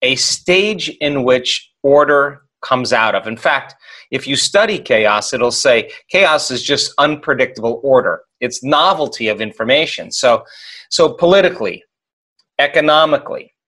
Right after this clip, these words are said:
medically, education, journalism, the environment,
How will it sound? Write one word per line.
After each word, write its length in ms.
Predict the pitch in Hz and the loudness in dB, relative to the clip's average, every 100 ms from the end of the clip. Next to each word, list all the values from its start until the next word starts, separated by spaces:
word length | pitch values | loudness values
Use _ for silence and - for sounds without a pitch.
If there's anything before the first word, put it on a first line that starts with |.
| _ _ _ | _ _ _
medically, 760 | 123 147 156 156 - 87 82 _ _ _ _ _ _ _ _ - | -4 2 2 2 -2 -14 -16 _ _ _ _ _ _ _ _ -2
education, 800 | 151 143 - 151 151 - - - _ _ _ _ - | 0 0 -4 0 0 0 -6 -10 _ _ _ _ -12
journalism, 800 | 104 160 170 165 127 98 - 90 - _ _ _ _ | -2 2 4 4 0 -2 -6 -14 -18 _ _ _ _
the 140 | 127 | -2
environment, 920 | 135 135 110 143 156 151 113 98 - | 0 0 0 2 2 2 -2 -8 -16